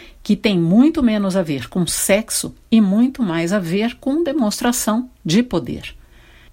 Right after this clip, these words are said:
Dito isso, eu entendo quando alguém que viveu outros tempos e hoje está aqui vendo o mundo com os olhos de outras décadas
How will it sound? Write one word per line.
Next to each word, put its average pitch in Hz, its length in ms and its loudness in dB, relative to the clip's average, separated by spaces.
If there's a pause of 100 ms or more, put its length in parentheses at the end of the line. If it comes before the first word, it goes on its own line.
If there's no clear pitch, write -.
Dito 285 400 2
isso, 240 540 -2 (280)
eu 370 140 2
entendo 202 760 -2
quando 190 200 0
alguém 165 420 0
que 165 140 -6
viveu 160 280 0
outros 185 440 -4
tempos 170 560 -4
e 190 160 2
hoje 214 340 0
está 202 380 0
aqui 202 480 -2 (500)
vendo 202 500 4
o 180 140 2
mundo 185 420 2
com 185 220 -2
os 156 180 0
olhos 170 440 2
de 165 200 -2
outras 185 540 -2
décadas 160 680 -4